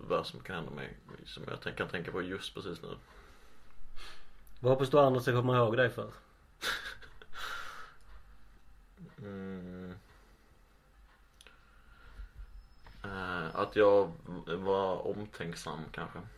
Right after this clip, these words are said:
Speaker 1: Att jag var snäll. Jag strävar efter det ganska ofta, tror jag. Jag sagt i perioder i mitt liv. För att jag, sen har jag också haft perioder där jag, det är det enda jag får höra, att han är så himla snäll. Och så tyckte jag inte det var så kul. Och sen så liksom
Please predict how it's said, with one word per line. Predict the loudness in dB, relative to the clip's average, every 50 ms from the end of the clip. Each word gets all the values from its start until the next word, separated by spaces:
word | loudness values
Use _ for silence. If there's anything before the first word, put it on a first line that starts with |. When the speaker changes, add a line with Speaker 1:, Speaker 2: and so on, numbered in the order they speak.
| -20 -20 -20 -20 -20 -20 -18 -8 -8
Speaker 1:
Att | -2 0
jag | 0 2
var | 2 0 0
snäll. | 0 -2 -4 0 2 2 2 4 2 2 2 2
Jag | 2 0
strävar | 2 6 8 8 8 8 6
efter | 4 2
det | 2 2
ganska | 2 2 2 2
ofta, | 2 2 2 0 -2 0 0 0
tror | 0 2 2 2
jag. | 2 2 -2 -8 -6 -2
Jag | -2 2
sagt | 4 4 2 4
i | 0 -2 -2 -6 -2
perioder | 2 4 6 6 6 6 4 2 0 0
i | 0
mitt | 0 4
liv. | 6 6 6 6 2 -4 -14 -18 -20 -20 -20 -20 -20 -20 -20 -20 -20 -20 -20 -20 -20 -20 -20 -20 -18 -4
För | -2 -2
att | 0 2
jag, | 0 0
sen | 2 2 4
har | 4 4
jag | 4
också | 2 0
haft | 2 4 4 4 4 2 -10 -6 2
perioder | 6 8 8 8 8 6 6
där | 8 8
jag, | 8 8 4 2 -8 -2
det | 6 6
är | 8 8
det | 8 6
enda | 6 4 4 4 4
jag | 2 2
får | 0 2
höra, | 4 6 6 6 6 4 0
att | -4 -4
han | -6 -6 -4
är | -4
så | -6 -6 -6
himla | -6 -6 -6
snäll. | -6 -2 -2 -2 0 -2 -4 -6 -8 -14 -20 -20 -18 -20 -20 -20 -20 -16 -10
Och | -8 -6 -6
så | -6 -6
tyckte | -6 -8 -4 -2 -2
jag | -2
inte | -2 -4 -2
det | -2
var | -2 -2
så | 0
kul. | 2 2 2 2 0
Och | -4 -6
sen | -6 -6 -6
så | -2 0 0 2 2 0 -4 -6 -12 -8 -8
liksom | -6 -6 -4 -6 -6 -6 -8